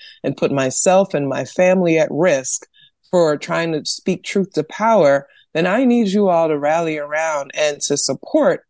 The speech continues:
me and others that are willing to do that, since you are not," right? And that's kind of where I think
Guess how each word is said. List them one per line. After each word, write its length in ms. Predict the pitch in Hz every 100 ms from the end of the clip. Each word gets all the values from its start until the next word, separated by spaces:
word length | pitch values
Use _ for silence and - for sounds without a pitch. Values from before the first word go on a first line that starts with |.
| _ _ _
me 380 | 151 180 196 165
and 180 | 139 165 -
others 380 | 175 165 151
that 140 | 147 139
are 80 | 135
willing 360 | 160 160 147
to 80 | 139
do 260 | - 196 202
that, 260 | 147 -
since 300 | - 170 -
you 160 | 190 202
are 160 | 151
not," 600 | 139 165 160 - - - _ _ _
right? 360 | 127 135 147 -
And 160 | 147 147
that's 320 | 165 - -
kind 320 | - 170 165
of 180 | 151 143 _ _ _
where 180 | 156 156
I 120 | 147
think 320 | - 147